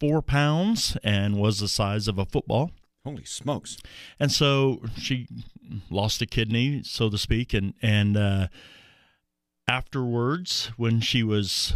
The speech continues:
Speaker 1: recovered and everything, Make-A-Wish sent my whole family to Disney World.
Speaker 2: Nice.
Speaker 1: And it was perfect timing 'cause it was very dark in, in our family at that time, not knowing,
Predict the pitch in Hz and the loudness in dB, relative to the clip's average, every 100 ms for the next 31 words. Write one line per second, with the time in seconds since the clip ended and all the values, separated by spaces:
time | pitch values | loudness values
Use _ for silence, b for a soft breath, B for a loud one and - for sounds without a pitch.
0 | - 113 117 - 98 113 170 185 160 113 | -2 -2 -2 0 0 2 2 2 0 2
1 | 107 101 104 135 202 165 185 120 101 120 | 2 2 2 2 2 0 0 0 2 2
2 | - 110 101 117 - - - 85 90 104 | 2 0 0 -2 -6 -10 -6 -4 -2 -6
3 | - 95 95 107 135 - - 92 92 92 | -2 -2 0 0 -2 -6 -4 -2 0 -2
4 | 95 b b b b - 160 123 95 90 | -4 b b b b -2 0 0 -2 -4
5 | 92 98 - - - _ _ 113 95 - | -8 -10 -14 -16 -20 _ _ -6 -4 -6
6 | - - - 117 127 143 151 - - 302 | -10 -6 0 2 4 2 0 -4 -4 -6
7 | - 95 - - 113 107 95 90 - 117 | -2 -4 -2 0 2 2 -2 -6 0 0
8 | 107 - 135 147 135 170 175 123 113 110 | 0 -2 -2 -2 -2 -2 -2 -2 -2 0
9 | 117 - - 98 104 104 95 - 104 101 | 0 -4 -8 -2 0 0 -2 -6 -6 -4
10 | 98 135 175 139 85 - 90 - 104 104 | -2 0 0 0 -2 -2 -4 -2 -2 0
11 | 107 110 104 - - - 113 120 135 - | 0 0 -4 -10 -14 -4 0 0 -2 -4
12 | 127 117 113 107 110 | -4 0 0 2 0